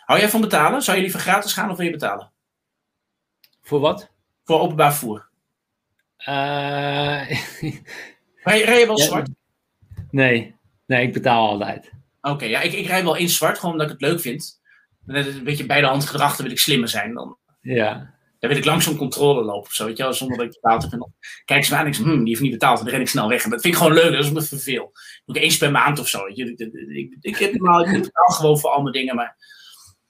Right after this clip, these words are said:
Speaker 1: eh, het, het is net, kijk, als iedereen betaalt voor die tram of die bus,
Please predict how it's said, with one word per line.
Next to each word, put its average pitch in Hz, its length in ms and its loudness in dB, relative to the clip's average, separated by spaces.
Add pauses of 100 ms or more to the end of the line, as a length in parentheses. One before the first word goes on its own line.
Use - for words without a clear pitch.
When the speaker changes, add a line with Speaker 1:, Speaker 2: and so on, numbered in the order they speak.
(420)
Speaker 1:
eh, 131 500 0 (680)
het, - 240 -10
het 160 120 0
is 214 120 2
net, 202 260 0
kijk, 147 360 0 (340)
als 175 240 2
iedereen 220 560 4
betaalt 185 360 2
voor 160 120 -4
die 147 100 -6
tram 208 360 -2 (480)
of - 140 -12
die 143 120 -8
bus, - 500 -2